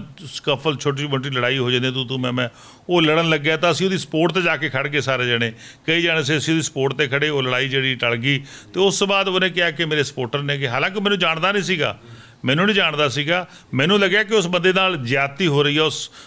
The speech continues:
ਸਟੂਡੈਂਟ ਨਾਲ ਜ਼ਿਆਦਤੀ ਹੋ ਰਹੀ ਹੈ। ਮੈਂ ਤੇ ਮੇਰੇ ਦੋ ਦੋਸਤ ਸੀਗੇ, ਅਸੀਂ ਜਦੋਂ ਉਹਦੇ ਨਾਲ ਖੜ੍ਹੇ ਜਾ ਕੇ, ਤਾਂ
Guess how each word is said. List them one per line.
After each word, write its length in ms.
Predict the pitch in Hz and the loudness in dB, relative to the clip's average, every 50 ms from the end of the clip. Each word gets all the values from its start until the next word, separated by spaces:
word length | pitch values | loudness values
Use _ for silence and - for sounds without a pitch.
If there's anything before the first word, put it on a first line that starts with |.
| - - | -20 -16
ਸਟੂਡੈਂਟ 420 | - - 160 156 147 156 165 165 | -8 -4 -4 -2 0 0 0 2
ਨਾਲ 100 | 160 160 | 0 0
ਜ਼ਿਆਦਤੀ 420 | 147 135 135 135 135 131 - 160 143 | 0 0 0 0 -2 -2 -2 -2 0
ਹੋ 140 | 143 147 | 0 0
ਰਹੀ 120 | 143 147 151 | 0 0 0
ਹੈ। 40 | 143 | 0
ਮੈਂ 240 | 131 143 156 165 | 0 0 0 0
ਤੇ 120 | 160 165 165 | -2 -4 -2
ਮੇਰੇ 160 | 156 151 147 | 0 0 0
ਦੋ 160 | 139 147 147 | 0 0 0
ਦੋਸਤ 360 | 139 135 135 139 135 135 - | 0 0 0 0 0 0 -4
ਸੀਗੇ, 220 | - 147 139 143 135 | -6 -6 -4 -4 -4
ਅਸੀਂ 220 | 117 - 139 131 131 - - - - - - | -4 -4 -6 -8 -10 -12 -18 -20 -18 -8 -6
ਜਦੋਂ 160 | - 147 170 | -2 0 2
ਉਹਦੇ 80 | 165 160 | 2 2
ਨਾਲ 100 | 160 147 | 0 -2
ਖੜ੍ਹੇ 260 | - - 139 160 170 | -2 -2 0 0 0
ਜਾ 160 | 151 143 135 | 2 0 -2
ਕੇ, 280 | 123 - 143 131 123 117 - - - - - - | -2 -2 -2 -2 -2 -4 -8 -16 -20 -20 -10 -4
ਤਾਂ 140 | - 147 156 | -4 -2 0